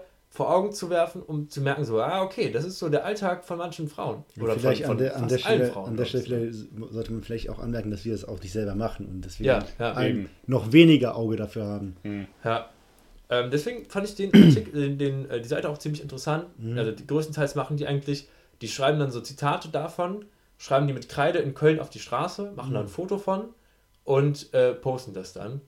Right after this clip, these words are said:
Speaker 2: Mhm.
Speaker 1: Ja, und so verbreiten die das dann so ein bisschen. Das find ich auch,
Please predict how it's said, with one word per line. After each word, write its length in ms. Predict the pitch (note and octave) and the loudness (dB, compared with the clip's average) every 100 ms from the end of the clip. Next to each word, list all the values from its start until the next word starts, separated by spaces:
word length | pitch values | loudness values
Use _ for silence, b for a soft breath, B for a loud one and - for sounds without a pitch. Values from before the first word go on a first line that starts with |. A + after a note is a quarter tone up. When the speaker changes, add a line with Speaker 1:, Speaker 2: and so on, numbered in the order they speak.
| _ G#2 | _ -12
Speaker 2:
Mhm. 320 | G2 G#2 A2 _ _ _ - | -10 -10 -12 _ _ _ -8
Speaker 1:
Ja, 80 | A2 | -6
und 120 | G#2 | -6
so 120 | A2+ | -8
verbreiten 420 | A2+ B2 A#2 A#2+ A2 | -8 -4 0 0 -2
die 60 | |
das 140 | G2+ - | -10 -12
dann 120 | F2+ | -16
so 80 | F2+ | -16
ein 60 | |
bisschen. 320 | G2+ G2 E2+ | -16 -14 -12
Das 100 | F#2 | -14
find 140 | - G3 | -12 -14
ich 180 | A3 - | -14 -8
auch, 260 | E3+ - | -8 -8